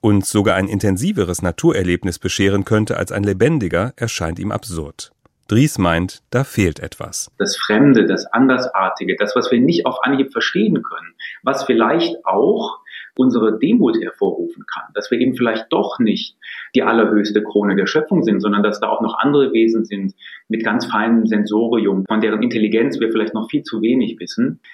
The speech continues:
Speaker 2: All diese eigentlich positiven Erfahrungen werden natürlich ausgelöscht, wenn wir also die ganze Welt in so einen animatronischen Zoo verwandeln.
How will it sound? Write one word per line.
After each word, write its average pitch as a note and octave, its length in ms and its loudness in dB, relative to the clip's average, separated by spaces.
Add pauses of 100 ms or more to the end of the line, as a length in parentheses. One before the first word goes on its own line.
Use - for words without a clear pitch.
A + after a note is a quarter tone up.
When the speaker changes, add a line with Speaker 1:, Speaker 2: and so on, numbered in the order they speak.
(220)
Speaker 2:
All F3+ 180 0
diese E3 440 2 (100)
eigentlich C3+ 420 -2
positiven C3+ 680 2
Erfahrungen A2+ 880 0
werden A2 220 0
natürlich G#2+ 480 -2
ausgelöscht, G2+ 720 0
wenn G#2+ 160 2
wir A2 160 0
also G#2 160 -6
die G#2 140 -2
ganze A2+ 520 0 (320)
Welt G2 420 2
in G#2+ 380 2
so G#2+ 120 0
einen G#2 220 0
animatronischen G#2+ 880 0
Zoo C3+ 240 0
verwandeln. G2 520 -2